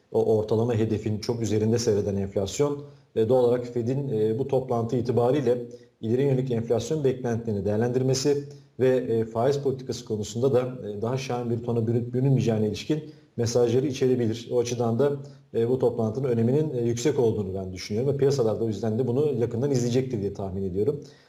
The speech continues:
Yani buradan hareketle dersek, evet, bir varlık alım azaltım programında azalt-, miktar artırılması büyük ihtimalle gelecektir diye düşünüyorum. E, sonrasında da hem toplantı metninde,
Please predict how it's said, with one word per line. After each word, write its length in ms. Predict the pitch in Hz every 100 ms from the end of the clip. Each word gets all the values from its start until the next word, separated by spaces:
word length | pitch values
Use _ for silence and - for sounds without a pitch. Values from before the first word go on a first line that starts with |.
| _
Yani 140 | 131 135
buradan 200 | 156 160
hareketle 440 | 147 135 143 151
dersek, 360 | 147 120 147 160 -
evet, 360 | 147 113 95 -
bir 60 | 127
varlık 280 | 123 123 123
alım 100 | 123
azaltım 320 | 120 117 120
programında 300 | 120 113 113
azalt-, 400 | 110 113 117 - - -
miktar 300 | 120 117 123
artırılması 540 | 117 117 117 113 113 113
büyük 120 | 139
ihtimalle 320 | 135 107 98
gelecektir 580 | 95 113 120 - - 101
diye 140 | 98
düşünüyorum. 540 | 90 - 101 110 156 - - - _ -
E, 340 | 117 117 117 113 113
sonrasında 600 | - 180 160 - 117 120
da 200 | 160 175
hem 200 | 143 -
toplantı 480 | 135 - 131 127 175
metninde, 520 | 143 139 107 101 160